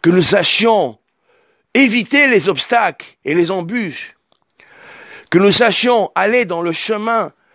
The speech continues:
correctement, ainsi, et satisfaire Akadosh Baruch Hu ainsi qu'il,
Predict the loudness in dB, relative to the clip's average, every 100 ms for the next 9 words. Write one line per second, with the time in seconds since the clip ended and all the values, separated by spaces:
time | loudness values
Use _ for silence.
0 | _ _ _ -2 0 0 -4 -4 -2 0
1 | -2 -4 _ _ _ -2 -2 -2 -2 -2
2 | 0 -2 -2 -4 -6 -4 -2 -2 -2 -4
3 | -2 -2 -2 -4 -4 -10 -14 -10 -6 -6